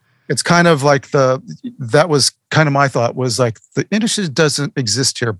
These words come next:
but it's a major metropolitan area. And I knew about Research Triangle, like,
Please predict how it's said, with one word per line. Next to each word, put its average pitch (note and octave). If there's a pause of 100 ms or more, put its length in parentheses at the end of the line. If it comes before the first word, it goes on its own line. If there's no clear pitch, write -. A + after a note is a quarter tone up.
but C#3+
it's B2
a B2+
major C#3
metropolitan A#2
area. G#2
And A2+
I A#2+
knew C#3
about B2
Research A2+
Triangle, A2
like, A2